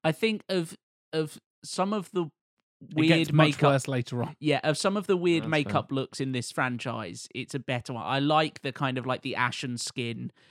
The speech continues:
Speaker 1: and the dark
Speaker 2: Mm.
Speaker 1: eyes. I
Speaker 2: Yeah,
Speaker 1: think
Speaker 2: yeah.
Speaker 1: that,
Speaker 3: Sure, sure,
Speaker 1: that
Speaker 3: sure.
Speaker 1: works fine enough. Um,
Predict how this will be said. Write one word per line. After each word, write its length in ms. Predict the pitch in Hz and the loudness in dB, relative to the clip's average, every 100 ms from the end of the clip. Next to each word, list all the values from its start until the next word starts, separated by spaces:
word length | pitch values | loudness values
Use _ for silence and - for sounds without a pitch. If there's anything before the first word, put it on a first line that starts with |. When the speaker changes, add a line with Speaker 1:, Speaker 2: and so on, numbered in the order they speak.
| _ - | _ -8
Speaker 1:
and 120 | 127 | -6
the 60 | 123 | -2
dark 320 | 123 120 120 | -2 -2 0
Speaker 2:
Mm. 60 | 123 | 0
Speaker 1:
eyes. 400 | 113 110 113 - | 0 -4 -8 -8
I 60 | 120 | -4
Speaker 2:
Yeah, 40 | |
Speaker 1:
think 160 | 127 135 | 2 6
Speaker 2:
yeah. 120 | 135 | 6
Speaker 1:
that, 60 | 120 | 6
Speaker 3:
Sure, 140 | 170 | 4
sure, 120 | 127 135 | 4 2
Speaker 1:
that 60 | |
Speaker 3:
sure. 200 | - 113 _ | 2 -4 _
Speaker 1:
works 380 | 147 139 127 - | 0 2 2 -4
fine 340 | - 123 120 117 | -6 -4 -2 -4
enough. 400 | 117 110 - - _ _ _ - | -4 -6 -10 -20 _ _ _ -4
Um, 520 | 127 117 113 113 110 | 0 0 0 -6 -8